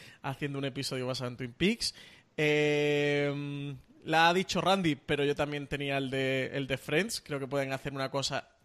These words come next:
y me parecería como un experimento de la comedia bastante curioso, que ellos cojan Friends y, y lo desmonten y la hagan a la española. Luego,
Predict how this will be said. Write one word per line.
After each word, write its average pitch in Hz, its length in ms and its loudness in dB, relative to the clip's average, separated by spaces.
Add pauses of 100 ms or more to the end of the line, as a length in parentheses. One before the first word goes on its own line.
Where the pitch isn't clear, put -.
(100)
y 202 100 0
me 196 160 0
parecería 196 400 0
como 233 140 -2
un 233 40 -2
experimento 185 520 -2
de 151 80 0
la 151 80 2
comedia 113 360 -4 (340)
bastante 156 420 2
curioso, 131 320 -2
que 143 80 -2
ellos 151 120 4
cojan 151 360 2
Friends 147 460 -2 (100)
y, 143 540 0
y 151 140 0
lo 139 220 4
desmonten 143 560 0
y 151 40 -2
la 143 100 2
hagan 131 320 -4 (500)
a 127 500 8
la 131 120 4
española. 151 640 4 (540)
Luego, 180 720 8